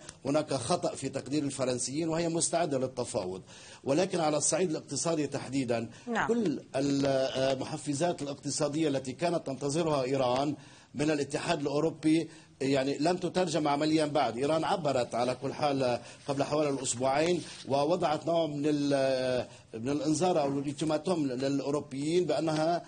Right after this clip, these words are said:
Speaker 1: يعني تنتظر أيضًا تنفيذ إجراءات عملية من قبل الاتحاد الأوروبي بالنسبة للاقتصاد.
Speaker 2: نعم.
Speaker 1: آه، عمليات التبادل الاقتصادي حاليًا لا نرى هناك حماسة من قبل الشركات ال-، الأوروبية من أجل الذهاب والعمل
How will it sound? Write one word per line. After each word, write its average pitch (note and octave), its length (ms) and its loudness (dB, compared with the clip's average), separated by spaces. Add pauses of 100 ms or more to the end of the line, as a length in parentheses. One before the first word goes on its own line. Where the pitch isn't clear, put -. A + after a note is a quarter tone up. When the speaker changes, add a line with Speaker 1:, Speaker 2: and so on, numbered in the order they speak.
(220)
Speaker 1:
يعني C3 180 2
تنتظر D#3+ 600 0
أيضًا D#3 360 2
تنفيذ D3 460 -2
إجراءات C#3+ 540 0
عملية D3 460 2
من C#3 80 0
قبل D3+ 160 -4
الاتحاد C#3+ 380 -4
الأوروبي D3 340 -2
بالنسبة C#3 360 -2
للاقتصاد. B2 720 -2 (220)
Speaker 2:
نعم. D3+ 260 0
Speaker 1:
آه، A#2+ 440 2 (280)
عمليات D3 520 2
التبادل E3 420 2
الاقتصادي D#3 640 0
حاليًا D#3+ 580 2 (280)
لا D3+ 160 2
نرى F#3 220 2
هناك E3 380 0
حماسة D3 600 0
من C#3 160 0
قبل E3 300 -2
الشركات D3 720 0 (400)
ال-، C3+ 280 0
الأوروبية D3+ 840 0
من D3+ 180 -2
أجل C#3+ 200 -4
الذهاب C#3+ 440 0
والعمل C3+ 520 0